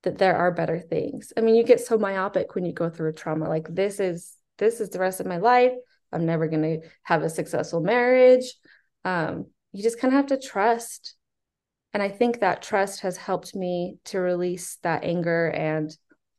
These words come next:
um, I don't know, it's easy now because I have a really great life right <laughs> now. And so I feel like it's, it's, it's always easier to be grateful when you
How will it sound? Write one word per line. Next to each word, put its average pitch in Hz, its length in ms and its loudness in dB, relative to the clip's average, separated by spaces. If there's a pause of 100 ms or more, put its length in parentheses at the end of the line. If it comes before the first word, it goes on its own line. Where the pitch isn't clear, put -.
(460)
um, 165 480 -4 (1000)
I 196 80 -4
don't 214 100 2
know, 302 120 8
it's 196 180 2
easy 254 220 0
now 196 200 2
because 190 280 -6
I 196 60 0
have 190 220 -2
a 196 80 -2
really 196 280 0
great 202 300 0
life 285 320 4
right 190 180 0
<laughs> 185 340 -10
now. - 140 -8 (440)
And 202 140 2
so 202 120 4
I 180 120 6
feel 190 180 0
like 180 200 2
it's, - 300 -2 (100)
it's, 190 280 -4 (120)
it's 190 180 0
always 220 280 6
easier 208 340 0
to 185 80 -4
be 180 120 -8
grateful 165 500 2
when 175 240 -2
you 170 420 -2